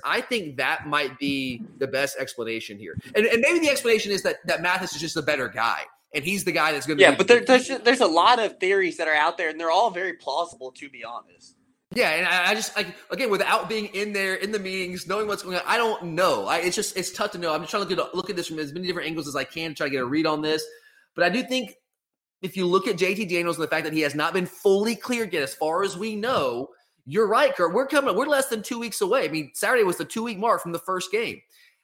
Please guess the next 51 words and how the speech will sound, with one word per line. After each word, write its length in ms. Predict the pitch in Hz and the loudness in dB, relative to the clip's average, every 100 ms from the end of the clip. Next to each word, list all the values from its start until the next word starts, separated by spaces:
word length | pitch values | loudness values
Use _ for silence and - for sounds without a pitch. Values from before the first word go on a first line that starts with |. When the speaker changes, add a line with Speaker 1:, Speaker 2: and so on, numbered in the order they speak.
| - | -4
Speaker 1:
I 40 | |
mean, 80 | 165 | 2
we're 80 | 254 | 2
gonna 100 | 247 | 2
start 260 | 226 170 | 0 0
prepping 300 | - 202 202 | 0 -2 -4
for 140 | 160 156 | -2 0
Arkansas. 560 | 220 196 175 147 139 | 0 0 0 2 2
I 20 | 139 | 0
mean, 160 | 160 | -2
I'm 120 | 156 | -4
sure 140 | 147 208 | -2 -2
we've 100 | 170 | 0
already 160 | 170 | 0
started, 320 | 156 160 151 123 _ | 0 -2 -4 -8 _
uh, 100 | 151 - | -8 -6
behind 300 | 135 160 196 | -2 0 0
the 40 | |
scenes, 240 | 151 143 139 | -2 -6 -8
but 120 | - | -8
the 60 | 135 | -8
team 240 | 220 262 | -4 -2
will 100 | 175 | 0
probably 180 | 175 170 | 0 0
start 340 | 170 139 - - | 0 -2 -4 -10
prepping 240 | 156 156 | -8 -6
for 60 | 151 | -6
them 120 | 151 | -6
starting 380 | 165 147 131 - 147 | -4 -4 -4 -10 -4
Wednesday 320 | 175 185 160 | -2 0 -2
or 80 | 127 | 0
Thursday 460 | 160 226 - 117 | 0 0 0 -4
this 200 | 113 - | -4 -8
week. 200 | 104 76 _ - - _ _ - | -8 -12 _ -20 -20 _ _ -4
And 280 | 160 156 | -2 0
you're 120 | 175 294 | 0 0
gonna 140 | 247 | 2
have 160 | 269 269 | 0 0
to 80 | |
have 160 | 190 196 | 0 0
a 60 | 170 | 2
guy. 420 | 160 214 147 156 | 2 2 2 0
He, 320 | - 185 - - 185 | -2 -10 -14 -14 -6
I'm 160 | 202 214 | -2 -2
sure 220 | - 202 | -2 -2
Kirby 240 | 214 214 170 | 0 0 -2
probably 260 | 165 202 | 0 2
won't 240 | 185 185 - | 2 -2 -2
name 220 | 160 185 | -2 -2
it 120 | - | -2
publicly, 540 | 151 165 208 262 285 | -2 0 -2 -2 -4